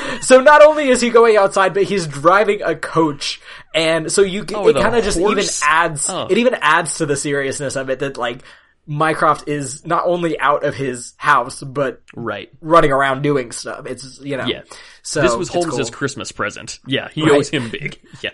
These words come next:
Speaker 1: I wish,
Speaker 2: So
Speaker 1: I really wish Mycroft showed up in more stories because he, the dynamic is so interesting. 'Cause
Speaker 2: It's
Speaker 1: they're, they're,
Speaker 2: great.
Speaker 1: like,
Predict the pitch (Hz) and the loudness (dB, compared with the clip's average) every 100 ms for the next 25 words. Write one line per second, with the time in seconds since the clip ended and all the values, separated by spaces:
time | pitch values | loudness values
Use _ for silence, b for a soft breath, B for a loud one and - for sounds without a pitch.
0 | _ - 240 233 160 220 190 143 143 185 | _ -2 0 0 4 4 4 2 2 0
1 | 220 160 180 208 202 156 165 156 139 135 | -2 0 2 2 2 0 -2 -2 -4 0
2 | 151 - 151 143 147 143 135 135 - 123 | 0 0 0 0 -2 -4 -4 -6 -4 -4
3 | 143 143 151 170 160 - 190 220 226 - | -4 -4 -6 -6 -6 -6 -8 -8 -10 -14
4 | B B 151 196 247 202 165 226 190 - | B B 2 4 4 2 0 0 -2 -2
5 | - 180 202 143 135 147 - 101 139 B | -2 0 -2 -4 -8 -10 -10 -14 -16 B
6 | B 240 240 330 330 226 302 214 - _ | B -4 -2 -4 -2 0 0 -2 -18 _
7 | _ 208 233 | _ -4 -4